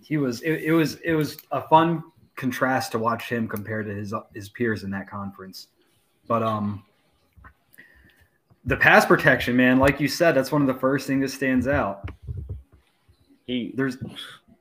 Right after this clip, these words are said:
Speaker 1: there's not a lot, not a lot of running backs that, um,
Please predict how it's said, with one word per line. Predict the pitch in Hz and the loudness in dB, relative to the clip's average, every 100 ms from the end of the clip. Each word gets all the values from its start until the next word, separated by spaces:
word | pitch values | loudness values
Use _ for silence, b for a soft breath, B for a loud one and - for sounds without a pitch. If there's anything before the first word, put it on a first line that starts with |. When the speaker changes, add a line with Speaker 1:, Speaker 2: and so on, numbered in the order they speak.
| _ _ _ _ | _ _ _ _
Speaker 1:
there's | - 117 | -8 -6
not | 117 - | -6 4
a | 202 | 6
lot, | 185 185 - | 6 2 2
not | 165 185 | 4 4
a | - | 4
lot | 196 | 4
of | 139 | 4
running | 113 139 160 | 0 -2 -2
backs | 113 107 104 - | -4 -6 -8 -10
that, | 107 | -8
um, | 107 101 98 98 | -6 -6 -6 -8